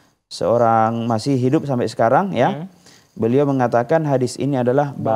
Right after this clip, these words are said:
Speaker 1: batil.
Speaker 2: ya.
Speaker 1: Hadis
Speaker 2: Batil.
Speaker 1: ini adalah
Speaker 2: Batil.
Speaker 1: batil.
Speaker 2: Ya.
Speaker 1: Jadi jelas ya bahwa hadis yang sering dibawakan oleh,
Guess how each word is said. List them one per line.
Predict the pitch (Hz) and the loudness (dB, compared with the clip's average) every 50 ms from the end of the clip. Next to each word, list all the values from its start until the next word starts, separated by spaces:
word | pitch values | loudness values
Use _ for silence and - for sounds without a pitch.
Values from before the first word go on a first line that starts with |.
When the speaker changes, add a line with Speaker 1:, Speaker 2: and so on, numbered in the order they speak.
| 107 101 101 - 135 123 | -2 -2 -4 -4 -4 -4
Speaker 1:
batil. | 107 95 | -4 -4
Speaker 2:
ya. | 123 127 147 175 - _ _ _ _ _ - | -6 -8 -12 -14 -18 _ _ _ _ _ -10
Speaker 1:
Hadis | - 110 113 107 110 | -6 -6 -4 -4 -6
Speaker 2:
Batil. | - 95 | -6 -6
Speaker 1:
ini | 120 135 | -4 -4
adalah | 135 127 113 127 147 160 - - - | -4 -2 -2 -2 -2 -4 -8 -18 -16
Speaker 2:
Batil. | 139 135 120 113 113 - - | -14 -12 -12 -12 -10 -8 -6
Speaker 1:
batil. | 104 95 92 - 92 87 - | -6 -6 -6 -6 -8 -8 -8
Speaker 2:
Ya. | 110 110 117 120 120 - _ _ _ _ _ _ _ _ _ _ _ _ - | -10 -14 -18 -20 -20 -20 _ _ _ _ _ _ _ _ _ _ _ _ -8
Speaker 1:
Jadi | 107 101 98 107 127 139 151 165 175 175 - - - - - - _ - | -6 -4 0 2 2 4 4 4 2 0 -8 -20 -20 -20 -20 -20 _ -8
jelas | 110 110 131 143 143 123 123 143 143 - | -4 0 2 4 6 6 6 4 2 0
ya | 117 117 120 131 143 147 | -2 0 0 0 0 -2
bahwa | 147 110 117 113 117 120 127 127 | -2 0 0 2 4 4 2 2
hadis | 123 123 123 120 143 147 - - | 2 2 2 2 2 -2 -4 -2
yang | 131 127 120 117 113 | 0 0 0 0 -2
sering | 110 - 120 139 139 | -4 -4 -4 -2 -2
dibawakan | 131 123 117 120 113 113 110 104 - 135 139 131 | 0 0 2 2 2 2 2 2 0 -2 -2 -2
oleh, | 110 117 113 110 110 113 | -2 0 0 0 0 -2